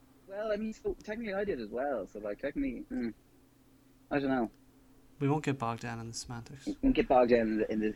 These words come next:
Speaker 1: in the little bits and pieces, but yeah, no, so, and, um, yeah, I listen, there's not really much to tell. I'm a happy motherfucker, laugh a lot. Uh, love my emojis, putting that out there right now, Jack. There better be emojis in the title of this.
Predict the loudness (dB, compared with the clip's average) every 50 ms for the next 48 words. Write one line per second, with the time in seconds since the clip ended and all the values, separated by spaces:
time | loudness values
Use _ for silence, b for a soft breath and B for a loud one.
0 | -2 -2 0 0 0 0 -2 -2 -2 0 0 0 -2 -2 -6 -4 -2 -2 -4 -4
1 | -4 -8 -4 2 4 6 6 8 8 8 8 6 4 4 2 0 0 -2 -4 -8
2 | -16 -10 -4 -2 -2 0 -2 -2 -6 -10 -20 -20 -20 -20 -20 -20 -18 -8 -2 0
3 | 2 4 4 4 4 4 2 4 4 6 6 6 8 6 6 6 6 6 4 2
4 | 0 -4 -6 -18 -20 -20 -20 -20 -20 -20 -20 -20 -12 -2 4 6 6 8 8 6
5 | 6 4 4 4 4 4 4 4 2 2 0 -2 -2 -4 -4 0 0 0 2 2
6 | 2 2 2 4 2 2 4 2 2 0 -2 -4 -6 -10 -8 -4 0 2 2 4
7 | 4 2 2 0 -2 -2 -4 -4 -4 -6 -4 0 2 4 4 4 2 0 -4 -2
8 | -2 -2 0 2 2 2 2 2 2 0 -2 -4 -8 -4 0 2 4 6 6 4
9 | 4 2 -2 0 0 -2 -4 -6 -10 -18 -20 b b b b b b b b -8
10 | -2 2 4 4 6 8 8 8 8 8 6 6 6 4 2 2 2 2 2 2
11 | 0 -2 -2 -4 -6 -8 -8 -4 -4 -2 -2 -2 -2 -2 -2 0 0 0 0 0
12 | 0 -2 -4 -4 -4 -4 -4 -4 -4 -4 -6 -10 -20 -18 -10 -6 -4 -2 -2 -2
13 | -2 -2 -2 -2 -2 -2 -2 -2 -4 -4 -4 -6 -6 -6 -6 -4 -4 -4 -2 -2
14 | -2 0 0 0 0 -2 -4 -10